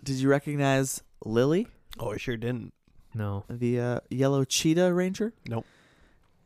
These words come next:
Speaker 1: Is Anna Hutchinson, who is in, um, Cabin in the Woods.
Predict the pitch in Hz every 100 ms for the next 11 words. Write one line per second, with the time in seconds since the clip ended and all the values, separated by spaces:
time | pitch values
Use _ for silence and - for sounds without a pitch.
0 | _ _ _ 127 127 117 - 123 131 127
1 | - 160 - 147 135 127 117 113 113 -
2 | - 123 120 117 - - 120 120 117 -
3 | 117 117 117 113 - 117 117 117 - -
4 | 117 123 131 127 123 120 160 - - -